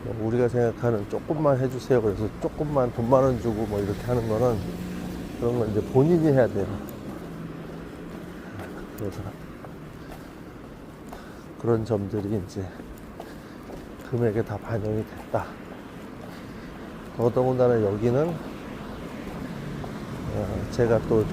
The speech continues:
권유를 해서 그냥 일반 수성 페인트에다가 에나멜을 칠하는 게 아니고 유성 페인트에다가 방수액을 섞어서 하는 거기 때문에 조금 더 비쌉니다,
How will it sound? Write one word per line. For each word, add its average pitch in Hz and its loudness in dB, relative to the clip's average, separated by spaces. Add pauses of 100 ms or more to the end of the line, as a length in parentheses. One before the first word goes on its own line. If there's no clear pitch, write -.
(100)
권유를 123 6
해서 135 6 (2000)
그냥 113 4 (160)
일반 139 10 (400)
수성 156 4
페인트에다가 113 6
에나멜을 113 4
칠하는 131 4
게 131 2
아니고 110 4 (1300)
유성 143 6
페인트에다가 113 4
방수액을 127 6
섞어서 113 0 (1080)
하는 151 2
거기 139 6
때문에 107 2 (1400)
조금 175 8
더 139 6
비쌉니다, 107 2